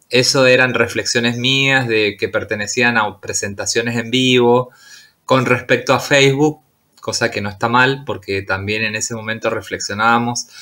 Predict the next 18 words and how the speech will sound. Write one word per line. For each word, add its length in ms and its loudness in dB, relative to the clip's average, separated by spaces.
sobre 340 0
muchos 380 -2
temas. 560 2
Y 160 4
la 260 2
cuestión 340 2
aquí 460 2
es 240 4
que 440 4
te 120 0
sirva, 560 2
le 100 -6
sirva 320 0
al 100 0
emprendedor 840 2
y 80 -6
sobre 320 0
todo 460 2